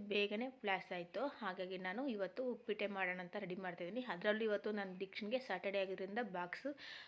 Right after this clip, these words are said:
ತೊಗೊಂಡು ಹೋಗಲ್ಲ ಅವಳು, ಹಾಗಾಗಿ ನಾನು ಇವತ್ತು ಒನ್ ಟೈಮ್ಗೆ ಆಗುತ್ತೆ ಅಂತ, ನನಗೆ ಮತ್ತು ನಮ್ಮ ದೀಕ್ಷನ್ಗೆ ಆಗುತ್ತೆ ಅಂತ ಮಾಡ್ಕೊತಾ ಇದ್ದೀನಿ. ನೋಡಿ, ಈಗ ಉಪ್ಪನ್ನು ಕೂಡ ಹಾಕ್ತೆ. ಇದಕ್ಕೆ ಇವಾಗ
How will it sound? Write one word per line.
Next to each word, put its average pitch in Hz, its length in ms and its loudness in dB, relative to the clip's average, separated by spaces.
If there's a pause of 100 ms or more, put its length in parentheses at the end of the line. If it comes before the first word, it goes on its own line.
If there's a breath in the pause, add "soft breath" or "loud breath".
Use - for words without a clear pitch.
(100)
ತೊಗೊಂಡು 214 320 4
ಹೋಗಲ್ಲ 185 260 2
ಅವಳು, 180 300 2
ಹಾಗಾಗಿ 196 400 -2
ನಾನು 196 240 -2 (540 loud breath)
ಇವತ್ತು 226 340 6
ಒನ್ 208 180 4
ಟೈಮ್ಗೆ 196 360 2
ಆಗುತ್ತೆ 196 340 2
ಅಂತ, 185 240 -4
ನನಗೆ 208 440 0
ಮತ್ತು 196 280 -4
ನಮ್ಮ 208 180 -4
ದೀಕ್ಷನ್ಗೆ 190 460 -2
ಆಗುತ್ತೆ 180 260 -2
ಅಂತ 180 180 -2 (540 loud breath)
ಮಾಡ್ಕೊತಾ 196 540 -2
ಇದ್ದೀನಿ. 180 280 0 (1000 loud breath)
ನೋಡಿ, 220 280 2
ಈಗ 196 180 4
ಉಪ್ಪನ್ನು 208 280 -2
ಕೂಡ 196 220 -2
ಹಾಕ್ತೆ. 190 360 -2 (640 loud breath)
ಇದಕ್ಕೆ 220 300 0
ಇವಾಗ 175 220 2